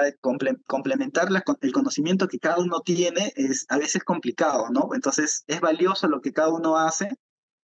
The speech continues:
y lo que hacemos es recibir bastante feedback, ¿no? de, de las personas o los clientes, en nuestro caso, que son los maestros que hacen muebles, y nosotros poderlos ir, eh,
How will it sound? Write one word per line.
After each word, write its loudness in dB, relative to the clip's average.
y 6
lo 4
que 0
hacemos 0
es -2
recibir 0
bastante 0
feedback, -2
¿no? -2
de, 0
de 0
las -2
personas 0
o -2
los 0
clientes, 0
en 2
nuestro -2
caso, -2
que -2
son 0
los 0
maestros -2
que 0
hacen 0
muebles, 2
y 2
nosotros 2
poderlos 0
ir, 2
eh, 2